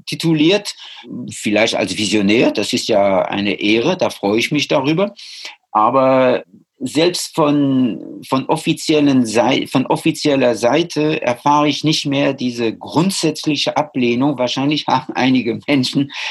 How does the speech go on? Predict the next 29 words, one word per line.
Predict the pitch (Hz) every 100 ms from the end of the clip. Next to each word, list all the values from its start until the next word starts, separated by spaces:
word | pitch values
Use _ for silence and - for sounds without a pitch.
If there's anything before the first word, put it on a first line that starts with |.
| -
auch | - 127
in | 127
den | 120 113
offiziellen | 127 123 139 143 131 127 123 113
Bereichen | 98 107 104 113 - 120
erkannt, | 101 - 110 113 - - - -
dass | 117 -
ihr | -
System | 107 107 - 120 120
nicht | 117 -
weiter | 101 -
funktioniert. | - 90 - 85 90 - - _ _ _
So, | 127 92 - -
aber | 120 -
dann | 139 160 196
ist | - 262 -
noch | 156
etwas | 147 151 -
anderes | 135 147 127 -
wesentlich | 104 107 104 123 143 151 -
und | 127 120 117
da | 127 131
muss | 131 127 131
ich | 127 - -
leider | 120 117 117 139 143
etwas | 131 127 127 -
sehr, | 117 127 131 123 107 95 - - -
sehr | 98 135 127
genau, | 131 110 110 123 127 135